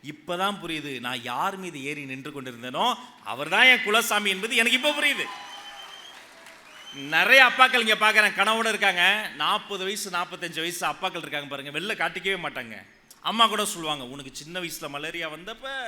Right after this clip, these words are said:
நான் தூங்காம உன்னை எப்படி பார்த்துக்கிட்டே, பெத்த வயிறு பத்தி எரியுதுன்னு" புலம்புவாங்க.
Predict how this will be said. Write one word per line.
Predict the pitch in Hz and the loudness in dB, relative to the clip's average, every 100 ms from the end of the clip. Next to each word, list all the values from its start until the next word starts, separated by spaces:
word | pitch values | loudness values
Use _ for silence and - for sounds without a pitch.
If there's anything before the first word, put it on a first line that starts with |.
| 180 - - - | -10 -16 -20 -12
நான் | 127 135 | -12 -10
தூங்காம | 165 165 180 185 | -12 -2 0 0
உன்னை | 202 202 208 | -2 -2 -2
எப்படி | 208 226 | -4 -6
பார்த்துக்கிட்டே, | 262 269 269 262 262 | -6 -6 -8 -10 -8
பெத்த | 247 190 - - 330 | -6 -8 -10 -6 -2
வயிறு | 247 226 262 | -2 -2 -6
பத்தி | - 202 202 - 320 262 | -4 -4 -4 -2 2 4
எரியுதுன்னு" | 220 208 233 | 2 -4 -8
புலம்புவாங்க. | 214 240 240 202 135 | -6 -4 0 -2 -2